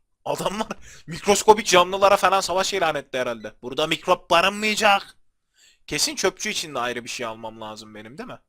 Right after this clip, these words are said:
Hadi söyle. Hadi söyle baba, söyle. Söyle bir bünyeye ya. Söyle bir bünyeye ya. De ki kardeş de ayrıyetten bir de çöpçü alacaktım de. De hadi. De. De koyar mı bu bünyeye be?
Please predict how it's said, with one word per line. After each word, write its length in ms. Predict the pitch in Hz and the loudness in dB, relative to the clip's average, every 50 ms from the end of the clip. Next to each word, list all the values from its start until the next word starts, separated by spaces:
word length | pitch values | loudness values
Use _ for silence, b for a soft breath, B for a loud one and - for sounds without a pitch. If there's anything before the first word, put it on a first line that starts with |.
| _ _ _ _ _ _ _ _ _ _ _ _ | _ _ _ _ _ _ _ _ _ _ _ _
Hadi 200 | - 185 202 214 | -10 -10 -8 -6
söyle. 520 | 214 - - 202 202 202 170 165 214 - _ _ _ _ _ _ _ _ _ _ _ _ _ _ _ _ _ _ _ _ _ _ _ | -6 -4 -2 -2 -2 -2 -2 -4 -6 -8 _ _ _ _ _ _ _ _ _ _ _ _ _ _ _ _ _ _ _ _ _ _ _
Hadi 220 | - 190 208 220 | -10 -8 -6 -4
söyle 360 | - - 220 226 247 247 208 | -2 0 2 2 2 2 0
baba, 180 | 196 214 233 196 | 0 -2 -4 -6
söyle. 280 | - - 190 208 190 | -6 -6 -6 -6 -6
Söyle 380 | 165 - - 165 185 208 220 196 | -6 -6 -6 -2 0 0 0 -2
bir 140 | 175 151 143 | -4 -8 -14
bünyeye 340 | 131 123 123 120 113 110 120 | -16 -14 -14 -12 -12 -12 -12
ya. 140 | 151 190 214 | -14 -14 -14
Söyle 400 | - - - 160 175 208 214 202 | -14 -10 -8 -2 -2 -2 -2 -2
bir 140 | 180 151 147 | -6 -12 -16
bünyeye 400 | 143 135 131 127 120 117 117 117 | -16 -14 -12 -10 -10 -10 -10 -10
ya. 160 | 131 165 - _ _ b b b b b b b b - | -12 -12 -14 _ _ b b b b b b b b -2
De 100 | 185 202 | -2 -2
ki 140 | - 240 | -2 -6
kardeş 500 | - - 170 160 170 170 208 196 - - | -4 0 0 0 0 0 -2 -4 -4 -4
de 40 | 165 | -2
ayrıyetten 600 | - 143 143 151 175 185 180 180 _ 180 165 165 170 | 0 0 0 0 0 -2 -4 -4 _ -8 -8 -8 -8
bir 60 | 165 | -10
de 80 | 175 | -10
çöpçü 400 | 160 - - 160 131 - - 180 | -10 -8 -10 -10 -12 -8 -6 -4
alacaktım 600 | 170 156 135 131 120 120 110 - _ _ 113 110 | -2 -2 -4 -6 -10 -12 -14 -14 _ _ -20 -20
de. 120 | 107 110 131 | -20 -4 -2
De 60 | 190 | 0
hadi. 340 | 277 302 262 202 - 269 - - - - _ _ - | 2 2 2 0 -2 -6 -16 -20 -20 -20 _ _ -6
De. 200 | 254 302 - _ _ _ _ _ _ _ _ _ _ _ _ _ _ _ _ _ _ _ _ _ _ _ _ _ _ _ - - _ _ _ _ - | -6 -6 -6 _ _ _ _ _ _ _ _ _ _ _ _ _ _ _ _ _ _ _ _ _ _ _ _ _ _ _ -20 -20 _ _ _ _ 0
De 240 | 196 226 226 - | 0 0 0 -2
koyar 480 | - - - 165 165 175 196 202 208 202 | -8 -4 0 2 6 8 8 8 8 8
mı 200 | 185 170 156 139 | 4 0 -6 -6
bu 120 | 131 123 | -10 -14
bünyeye 520 | 123 127 127 123 123 120 120 117 113 107 107 | -14 -14 -14 -12 -10 -8 -8 -8 -8 -8 -10
be? 120 | 110 110 | -12 -14